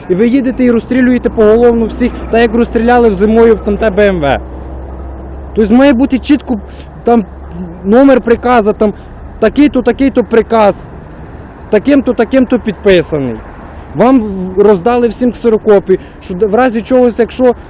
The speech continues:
йде конфліктна ситуація, ви виняли, от, громадяни, будь ласка, ознайомтеся,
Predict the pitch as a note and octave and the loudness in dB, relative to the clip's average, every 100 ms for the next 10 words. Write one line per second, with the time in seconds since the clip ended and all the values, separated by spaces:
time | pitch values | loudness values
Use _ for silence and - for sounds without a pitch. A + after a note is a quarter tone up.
0 | - E3+ A3+ A#3+ A3+ - A3+ A#3 A3+ A3 | -16 0 0 2 -2 -2 -6 -2 -4 -2
1 | - B3 B3 B3 A3 A3+ B3+ B3+ A#3+ A3+ | 0 0 2 2 2 2 4 4 4 4
2 | A#3+ C4 A#3+ G3 A3 A3 G#3 A#3+ A#3 G#3 | 4 2 2 2 2 2 0 0 0 -2
3 | G#3+ A#3 - A3+ G3+ F#3 G#3+ A3 C4 B3 | -2 -2 -2 0 0 2 0 2 2 2
4 | A#3+ - A3 | -2 -2 -4